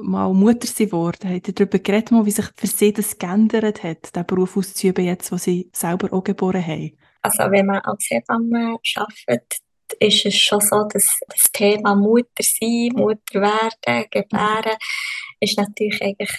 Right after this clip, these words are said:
Speaker 2: immer präsent. Und also, wenn ihr jetzt mal würdet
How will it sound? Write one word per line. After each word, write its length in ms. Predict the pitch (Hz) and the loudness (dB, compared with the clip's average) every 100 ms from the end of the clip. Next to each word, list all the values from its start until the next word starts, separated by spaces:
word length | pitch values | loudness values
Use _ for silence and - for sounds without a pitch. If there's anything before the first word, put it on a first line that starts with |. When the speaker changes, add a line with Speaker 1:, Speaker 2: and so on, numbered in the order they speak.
| - | -6
Speaker 2:
immer 340 | 190 208 208 208 - _ | -4 -2 -4 -4 -6 _
präsent. 600 | - 202 202 - 170 170 _ - - | 2 2 2 0 -2 -4 _ -10 -2
Und 200 | 185 185 - _ _ - | 0 0 -4 _ _ -2
also, 300 | - - 196 | 0 4 4
wenn 200 | 196 196 | 4 4
ihr 80 | 202 | 2
jetzt 300 | 208 - - | 0 0 -4
mal 260 | 196 190 196 | 2 2 2
würdet 420 | - 202 - 196 | 0 0 0 -4